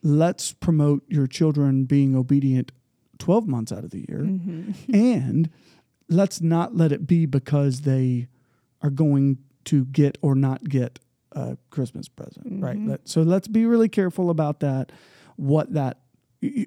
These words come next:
Speaker 1: and I know that it sounds silly, like, "Oh, Chad, this is not that." I'm just telling you, I have watched it in families,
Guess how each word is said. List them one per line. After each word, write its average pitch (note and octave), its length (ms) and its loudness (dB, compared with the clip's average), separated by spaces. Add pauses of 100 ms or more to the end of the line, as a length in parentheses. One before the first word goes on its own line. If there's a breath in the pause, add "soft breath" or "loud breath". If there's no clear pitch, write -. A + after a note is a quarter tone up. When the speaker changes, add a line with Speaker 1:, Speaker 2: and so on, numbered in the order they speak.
(140)
Speaker 1:
and F#3 160 2
I D#3 100 0
know G3 200 4
that C4 160 -2
it E3 40 -2
sounds F3 300 0
silly, G#3 220 2
like, A#2 180 -6
"Oh, F3 140 -4
Chad, F#3 380 -4
this F3+ 180 0
is F#3+ 240 -6
not A3+ 300 -6
that." - 180 -4 (360 soft breath)
I'm F#3 200 -2
just F#3 200 -2
telling G3 340 0
you, C#3+ 280 0
I C#3+ 160 -2
have C#3+ 120 0
watched D3 420 -6
it B2 200 -6 (280)
in D#3 340 0
families, C3 640 -2